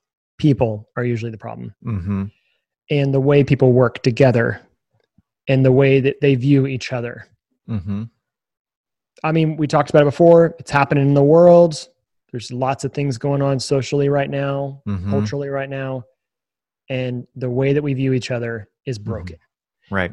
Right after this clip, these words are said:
Speaker 1: That, that has the exact same issues inside the workplace. And, um, so I thought today
Speaker 2: Yep.
Speaker 1: we'd, we'd take some time and maybe we would, um, go back to our framework. For
Speaker 2: Mm-hmm.
Speaker 1: those that have been listening to the podcast for a while, know that we're working on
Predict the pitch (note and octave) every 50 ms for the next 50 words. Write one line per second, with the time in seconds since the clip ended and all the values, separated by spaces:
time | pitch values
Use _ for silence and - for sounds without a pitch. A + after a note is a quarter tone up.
0 | - D3 D3 D3+ - - D3 C#3+ D3 - - C#3 C#3+ C#3 C#3 B2 - - C#3+ C#3
1 | C3+ _ - C3+ A#2 A#2+ C3 D#3 C#3+ D#3 D#3+ - - - - D3 C3+ C3 C3+ C3
2 | B2 - - B2+ A#2+ A#2+ A2+ - - C3 B2+ B2+ A#2+ - C#3+ C3 B2 A#2 A#2 A#2
3 | A#2 A2+ - _ - A#2 A2+ A2+ A2 - - - - _ _ - C3 B2 A#2+ A#2+
4 | A#2+ A#2 G#2 G#2 A2 _ - B2 A#2+ A#2 A#2 A2+ A2 A2 - _ _ _ _ _
5 | _ _ _ _ _ _ _ _ _ _ _ _ _ _ _ _ _ - - -
6 | E3 E3 F3+ F3+ F#3 G#3+ - - G#3 F#3 F3+ F3+ - - - - - C#3+ B2 C#3+
7 | D3+ D3 D3+ D#3 F3 F#3 F3 D#3+ D3 - _ - D3+ D3+ D3+ D3 D3 - D#3+ E3
8 | D3+ - - D3+ C3+ - - C3+ C3+ C#3 D3+ D3+ D3 C#3 C#3 C#3 C#3 C3+ C#3 C3+
9 | C3+ C#3 C3+ C3 C3+ C3 B2 - - - C3+ C3 B2+ B2+ B2 A#2+ D#3+ E3 C3+ D#3
10 | F3 F#3 F#3+ - - A3 A3+ A3+ - - D#3 C#3+ C3+ C3+ C#3+ D#3 G3+ F#3+ - -
11 | - _ _ - A#2 F2+ D#2+ G2 G#2 A#2+ C#3 D#3 D#3+ D#3+ D3 D#3+ C#3+ C#3 C3+ D3
12 | C#3 C#3+ C#3 C#3+ D#3 D3 - E3+ D3+ C#3 C3+ B2+ - C3+ C3 B2+ - C3+ B2+ -
13 | - - B2+ B2+ C3 C3 C3 C3 C3+ C3+ C#3 C#3+ C#3+ - - C3+ C3 B2+ C#3 C#3+
14 | C#3 - C#3 C3+ C3+ C3 B2+ B2+ B2+ B2+